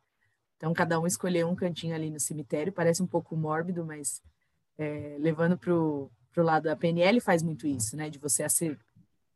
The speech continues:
do, do lúdico e do real te levarem pra dentro disso, dessa sua mente, do que tem aí na sua programação.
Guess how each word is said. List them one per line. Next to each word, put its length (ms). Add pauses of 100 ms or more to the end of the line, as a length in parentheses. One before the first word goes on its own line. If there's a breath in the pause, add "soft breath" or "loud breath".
do, 360
do 200
lúdico 480
e 20
do 120
real 300
te 140
levarem 340
pra 180
dentro 380
disso, 360
dessa 240
sua 200
mente, 320
do 100
que 140
tem 280
aí 100
na 100
sua 140
programação. 600